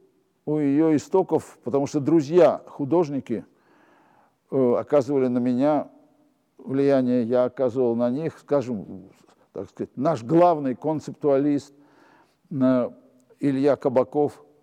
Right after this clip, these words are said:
мой друг в своё время, теперь он вот такая мировая величина, но, э, концептуализм в театре, я просто сказал это для того, чтобы вы поняли, что я не чужд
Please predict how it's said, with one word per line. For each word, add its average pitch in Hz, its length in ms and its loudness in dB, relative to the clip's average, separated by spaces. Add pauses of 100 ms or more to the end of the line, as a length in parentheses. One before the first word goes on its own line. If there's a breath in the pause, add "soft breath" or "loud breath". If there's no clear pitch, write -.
(600)
мой 165 260 2
друг 170 440 4
в - 60 -20
своё 135 340 2
время, 120 340 -2
теперь 165 380 -2
он 139 140 -2
вот 135 200 -4
такая 127 300 -2
мировая 151 600 2
величина, 127 720 0 (840 loud breath)
но, 160 880 0 (120)
э, 156 160 -4
концептуализм 185 1200 2
в 143 140 -10
театре, 185 640 2 (1040 soft breath)
я 147 400 -2
просто - 360 -4
сказал 160 380 4
это 151 160 2
для 135 200 -4
того, 180 260 2
чтобы 147 260 -6
вы 123 60 -8
поняли, 151 340 -4
что 131 200 -6
я 135 180 0
не 147 200 -4
чужд 220 420 -2